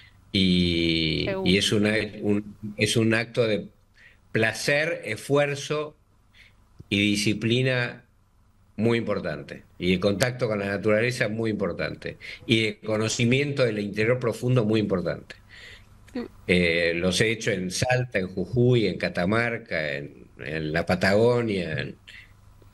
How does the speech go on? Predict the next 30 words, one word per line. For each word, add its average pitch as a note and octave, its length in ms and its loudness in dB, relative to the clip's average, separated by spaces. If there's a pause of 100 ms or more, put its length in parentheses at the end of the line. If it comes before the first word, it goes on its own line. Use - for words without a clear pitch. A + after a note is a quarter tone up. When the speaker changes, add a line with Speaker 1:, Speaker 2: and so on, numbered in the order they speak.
Speaker 1:
en, E2 280 2
eh, D2 420 -2
en D2 100 -2
la D2+ 100 2
Quebrada G#2+ 240 4
Humahuaca, G#2+ 580 0
en G2 260 -8
distintos B2 420 0
lugares, F#2+ 500 -2
¿no? G#2 300 -2 (180)
Hemos D#2+ 360 0
Speaker 2:
Sé G#2+ 60 2
Speaker 1:
ido F#2+ 140 2
Speaker 2:
qué F#2 60 -2
Speaker 1:
a - 20 4
Bolivia B2+ 300 2
Speaker 2:
lindo. G#2 160 0
Speaker 1:
una F2+ 180 -2
vez. E2+ 120 -4
Speaker 2:
Tenés C4 260 0
que D#4+ 140 0
venir C4 240 2
a C#4+ 100 0
San A3+ 80 0
Speaker 1:
Pero, - 220 0
Speaker 2:
Juan. F4 260 2
Speaker 1:
pero B2+ 140 2
bueno, B2 180 4
en A#2+ 60 -4
fin. A#2 200 -4